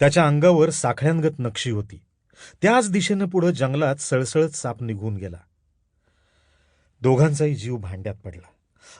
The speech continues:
आत आलेला सत्या ती जागा बघूनच गोंधळला होता. "आईला, असं बी आहे वय इथं? साहेब, ठीक आहे ना तुम्ही?"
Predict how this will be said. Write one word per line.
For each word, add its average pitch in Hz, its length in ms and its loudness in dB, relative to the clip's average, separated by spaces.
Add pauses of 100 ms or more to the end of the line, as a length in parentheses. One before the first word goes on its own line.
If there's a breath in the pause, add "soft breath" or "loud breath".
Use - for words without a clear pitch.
(140)
आत 180 200 2
आलेला 180 320 2
सत्या 156 420 0
ती 147 160 -6
जागा 127 340 0
बघूनच 165 440 -2
गोंधळला 117 460 -4
होता. 95 240 -6 (1160)
"आईला, 113 260 -2 (1200)
असं 110 220 -2
बी 170 100 2
आहे 185 160 4
वय 247 140 2
इथं? 233 200 -4 (1300)
साहेब, 185 300 0 (300)
ठीक 180 160 4
आहे 247 100 6
ना 226 180 2
तुम्ही?" 175 240 0